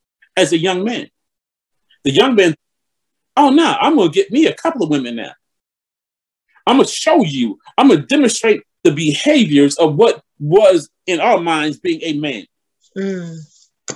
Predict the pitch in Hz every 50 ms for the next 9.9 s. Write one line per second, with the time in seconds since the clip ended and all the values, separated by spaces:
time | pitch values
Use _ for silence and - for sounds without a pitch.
0 | - _ _ _ _ _ _ - - 208 185 170 151 - _ _ _ _ 135 147
1 | 202 269 330 320 233 175 156 156 170 202 - _ _ _ _ - 185 208 208 -
2 | - 233 220 - 185 - _ _ - 156 151 - 185 202 202 190 - 226 - -
3 | 160 147 - - - - _ _ 160 143 147 160 156 160 - - _ 139 147 143
4 | 147 156 139 - - - 214 - 135 110 98 - - - - - _ _ _ _
5 | _ _ _ _ _ _ _ _ _ _ _ - 151 208 269 - - - - -
6 | _ - 190 214 202 - - 269 262 254 254 254 - - 170 269 359 302 214 175
7 | 151 135 123 - 123 117 117 113 - - _ _ _ _ _ _ _ _ _ _
8 | _ _ _ _ _ - 147 208 240 226 196 170 233 233 202 147 117 113 190 262
9 | 359 - - - 302 302 - - - - 370 359 - 127 123 151 -